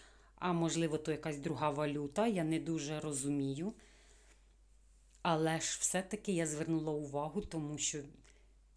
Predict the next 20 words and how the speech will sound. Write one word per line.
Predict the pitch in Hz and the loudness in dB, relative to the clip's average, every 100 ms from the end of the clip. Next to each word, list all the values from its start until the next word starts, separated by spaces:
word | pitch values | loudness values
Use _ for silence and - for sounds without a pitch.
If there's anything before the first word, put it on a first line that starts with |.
| - - | -20 0
то, | 220 | 4
що | 208 - | 4 4
він | 175 185 | 2 0
зовсім | 165 170 - 165 160 | 0 0 2 2 4
новий, | 160 139 170 247 302 - - - - - - - | 2 2 0 0 -2 -10 -20 -20 -20 -20 -18 -8
але | 160 156 | -4 -2
мені | 156 156 | -2 -2
дуже | 190 202 | 0 -2
подобається, | 247 156 160 175 208 208 190 | 0 2 2 4 2 2 0
як | 170 160 - | 0 0 0
він | 180 | -2
пошитий. | 165 175 - - 143 135 135 131 - - - - - - - - - | -2 -2 -2 0 0 -2 -10 -12 -16 -20 -20 -20 -20 -20 -20 -20 -2
Дуже | 180 175 175 | 2 4 2
шкода, | - - 165 160 | 2 0 2 2
що | 131 - | 2 0
камера | 160 170 160 147 143 | 0 2 2 2 0
не | 151 165 | 0 0
передає | 175 165 160 160 156 151 147 143 135 - - - - - - - | 0 0 0 0 -2 0 -2 -2 -6 -18 -20 -20 -20 -20 -20 -2
точний | 165 147 - 151 147 143 139 - - - - | 0 2 0 0 0 0 -2 -6 -16 -20 -14
колір. | - 147 143 139 190 | -2 2 4 4 2